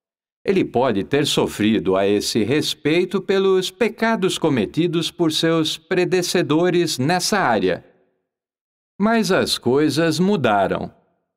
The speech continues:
A lei da sobrevivência do mais apto levou a uma competição de espertezas.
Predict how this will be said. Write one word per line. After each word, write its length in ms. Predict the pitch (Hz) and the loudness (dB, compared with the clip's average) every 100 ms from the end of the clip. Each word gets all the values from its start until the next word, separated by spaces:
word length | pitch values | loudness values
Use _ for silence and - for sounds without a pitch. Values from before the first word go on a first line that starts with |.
| _ _ _ _ _ _ _ | _ _ _ _ _ _ _
A 140 | - 196 | -2 0
lei 300 | 202 214 208 | 2 2 0
da 340 | 185 175 160 | 0 0 0
sobrevivência 1500 | 139 - - 220 160 202 180 196 131 95 120 123 113 - 104 | -2 -2 0 0 0 0 2 0 0 0 0 0 0 0 0
do 160 | 104 | 0
mais 580 | 104 98 127 135 98 78 | 0 2 2 2 0 0
apto 520 | 117 139 - - 95 78 - _ _ - | 0 0 -4 -8 -6 -6 -10 _ _ -2
levou 400 | 214 175 208 202 | 0 0 0 0
a 60 | |
uma 240 | 196 196 190 | 0 -2 -2
competição 960 | 196 202 - 180 175 156 - 170 180 | -2 -2 0 -2 -2 -4 0 0 0
de 140 | 165 180 180 | 0 0 2
espertezas. 1120 | 190 185 - 190 - 165 147 92 80 - - | 0 -2 -2 -4 0 0 2 0 -4 -4 -8